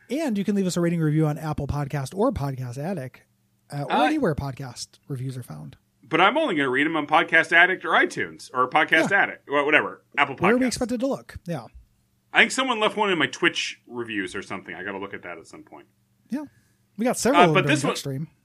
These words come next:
Speaker 1: but
Speaker 2: It's true. Uh, this review was left by Tanuki Boot on Podcast Addict. "First thing I thought of when I switched from iPhones to Android, I can finally review Guppy again.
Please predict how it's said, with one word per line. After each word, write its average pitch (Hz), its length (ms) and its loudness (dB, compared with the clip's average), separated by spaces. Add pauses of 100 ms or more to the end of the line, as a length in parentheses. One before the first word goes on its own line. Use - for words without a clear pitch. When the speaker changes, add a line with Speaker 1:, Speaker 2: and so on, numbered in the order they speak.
Speaker 1:
but 139 200 -14 (560)
Speaker 2:
It's 135 120 -6
true. - 280 -4 (340)
Uh, 156 220 6
this 208 180 -6
review 208 220 0
was 151 120 0
left 147 200 0
by 139 180 4
Tanuki 143 460 -6
Boot 110 300 -8 (140)
on 156 220 -2
Podcast 170 480 -4
Addict. - 400 -6 (1040)
"First 302 260 -6
thing 233 160 -2
I 175 80 0
thought 165 280 2
of 120 160 -2
when 143 100 -4
I 135 80 -2
switched 175 360 -6
from 143 180 -8
iPhones 151 580 -4
to 127 80 -4
Android, 101 480 -8 (180)
I 427 120 2
can 214 120 -8
finally 143 320 0
review 226 300 -4
Guppy 339 320 2
again. 90 300 -8